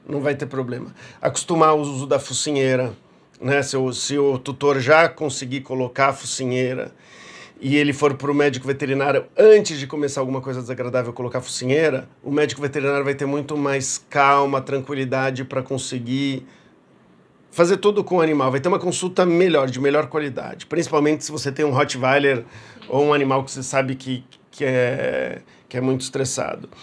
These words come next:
A vacina, por exemplo, o que que a gente faz? A gente puxa a pele, como se fosse o veterinário, pede alguém, com uma caneta, a gente simula. Enquanto tá fazendo isso, a gente dá o petisco, né? Essa simulação,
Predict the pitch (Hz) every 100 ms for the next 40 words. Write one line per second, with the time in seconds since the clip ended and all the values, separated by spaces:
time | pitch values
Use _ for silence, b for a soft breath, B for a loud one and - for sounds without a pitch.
0 | B B B - 165 160 160 - 202 165
1 | - 139 135 156 139 156 143 131 139 131
2 | 131 131 - 165 - 156 - 139 147 151
3 | 143 139 131 139 131 131 131 127 131 135
4 | 131 131 127 127 139 147 B B - 143
5 | 151 151 143 156 - 110 - 143 120 147
6 | 127 127 - 185 180 175 185 175 147 -
7 | B B B - 143 135 214 226 - 160
8 | 160 147 143 156 180 165 151 151 156 151
9 | 151 170 - 127 - - _ _ _ _
10 | 131 156 B B B B - - 190 196
11 | 202 - 190 175 147 131 - 143 185 185
12 | 123